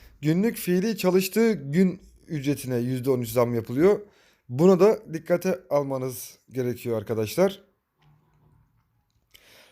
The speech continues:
Yine süt yardımımız var. Kırk yedi T L, altmış kuruş.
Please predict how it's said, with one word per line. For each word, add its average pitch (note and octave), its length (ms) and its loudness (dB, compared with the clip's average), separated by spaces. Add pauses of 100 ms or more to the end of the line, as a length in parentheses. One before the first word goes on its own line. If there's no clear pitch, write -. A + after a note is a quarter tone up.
(120)
Yine A3+ 320 6 (180)
süt - 300 -8
yardımımız G#3+ 640 0
var. G#3 240 0
Kırk F3+ 220 -8
yedi F#3+ 180 -4
T E3 260 0
L, F#3 220 2 (720)
altmış D3 440 2
kuruş. D#3 480 -4